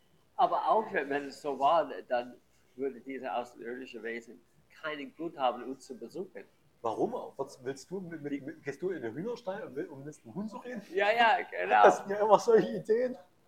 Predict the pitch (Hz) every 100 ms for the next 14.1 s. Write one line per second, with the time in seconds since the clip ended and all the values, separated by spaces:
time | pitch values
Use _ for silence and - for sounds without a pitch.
0 | - - 127 143 143 151 151 - - -
1 | 139 147 165 196 - 127 - - - 160
2 | - - 156 - - 160 175 165 123 127
3 | 170 - 113 - 117 104 107 _ - 143
4 | 151 131 113 135 127 113 123 110 110 _
5 | - - 131 151 - 127 120 113 - 127
6 | 117 - _ - 120 117 120 117 _ _
7 | _ _ _ - 143 - 113 - 139 165
8 | 131 123 117 117 117 117 - _ _ -
9 | 127 - _ _ _ - 139 - 165 175
10 | 120 127 123 _ - - 135 135 110 107
11 | 117 113 - - 113 107 - _ _ _
12 | _ _ _ _ 90 - 117 - - 123
13 | 123 113 107 - - - - 104 - -
14 | 117